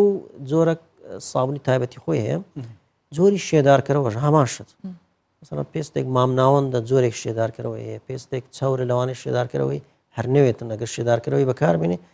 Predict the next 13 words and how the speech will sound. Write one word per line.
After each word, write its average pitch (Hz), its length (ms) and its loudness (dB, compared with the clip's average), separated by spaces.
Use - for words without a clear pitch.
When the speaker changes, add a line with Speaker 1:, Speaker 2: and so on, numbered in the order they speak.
Speaker 1:
<clears throat> 151 360 0
زیاتر 131 280 2
زیبکە 135 360 -2
دروست 110 200 -4
دەکات. 101 240 -12
Speaker 3:
مهم. 190 280 -18
Speaker 1:
پێستی 180 380 4
وشکە، 160 440 4
<clears throat> 123 320 -4
زۆر 175 200 10
وشکە، 165 400 4
جۆرە 135 220 2
شێدارکەرەوەیەک. 120 600 -6